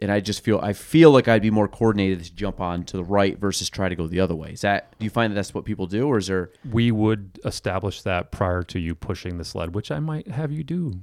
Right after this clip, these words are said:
Speaker 2: soon. So
Speaker 1: I would try it.
Speaker 2: So let's get
Speaker 1: I,
Speaker 2: ready.
Speaker 1: I've a-, <laughs> I was gonna say you got one on, on, on the field house. We'll go try. The, uh, I actually have been to, um,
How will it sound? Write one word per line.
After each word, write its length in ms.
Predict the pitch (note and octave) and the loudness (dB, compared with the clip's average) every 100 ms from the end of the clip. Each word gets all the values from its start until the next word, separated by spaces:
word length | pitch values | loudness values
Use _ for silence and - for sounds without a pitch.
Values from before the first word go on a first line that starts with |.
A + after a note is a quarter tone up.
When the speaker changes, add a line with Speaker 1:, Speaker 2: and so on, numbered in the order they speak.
| - | -14
Speaker 2:
soon. 460 | - G2+ F2 D#2+ D2+ | -8 -6 -6 -8 -12
So 180 | - F2+ | -10 -4
Speaker 1:
I 120 | E2 | -2
would 180 | G3 D4 | -2 -2
try 240 | A2 A#2 | -2 0
it. 180 | G2 - | 0 -2
Speaker 2:
So 140 | - F2 | -6 -6
let's 220 | F#2+ - | -6 -6
get 180 | A#2 B2+ | -6 -4
Speaker 1:
I, 40 | |
Speaker 2:
ready. 140 | A#2+ F#2+ - | -4 -6 2
Speaker 1:
I've 160 | C#3 | 4
a-, 240 | G#3 - A#2 | 4 0 -6
<laughs> 40 | - | -2
I 340 | E3 G#2+ A2+ - - | 0 0 -4 -12 -6
was 160 | F2+ | 2
gonna 120 | G2+ C3 | 4 6
say 100 | C3 | 6
you 120 | A2+ | 6
got 120 | A#2 | 4
one 140 | A2 | 4
on, 100 | G#2+ | 2
on, 240 | F2 G#2+ G2 | 2 -2 -2
on 140 | G#2+ | -2
the 80 | G2+ | -2
field 220 | - A#2 | 0 2
house. 180 | A#2 A2+ | 4 2
We'll 80 | A2 | -2
go 60 | A2 | -2
try. 260 | - A2 A#2+ - D3 | 2 0 -2 -2 2
The, 220 | C3 B2+ A#2 | 6 8 8
uh, 120 | G#2+ | 6
I 80 | B2+ | 6
actually 320 | D3 G#3 G3+ | 6 6 4
have 240 | A#2+ C#3 D3 | 4 2 4
been 180 | C3 | 2
to, 320 | G#2+ A#2+ G#2+ G2 | 2 0 2 2
um, 400 | F#2 F2+ F2+ | 2 0 -4